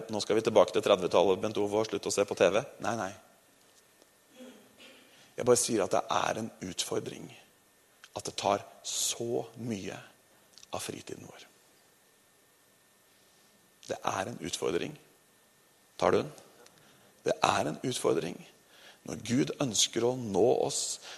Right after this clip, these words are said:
med, «Ja, men jeg kan lese Bibelen på skjerm.» Ja, kjempeflott.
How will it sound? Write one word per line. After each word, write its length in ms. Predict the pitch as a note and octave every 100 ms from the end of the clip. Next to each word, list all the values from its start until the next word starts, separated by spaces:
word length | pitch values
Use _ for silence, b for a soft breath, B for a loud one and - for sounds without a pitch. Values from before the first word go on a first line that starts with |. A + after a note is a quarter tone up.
| -
med, 160 | A2+ A2+ -
«Ja, 60 |
men 140 | D3 C#3
jeg 60 |
kan 80 | E3
lese 240 | C#3+ D3 B2
Bibelen 280 | A#2 B2+
på 80 | C#3 -
skjerm.» 240 | E3+ F3
Ja, 60 | D#3
kjempeflott. 840 | - - E3+ D#3 - - - -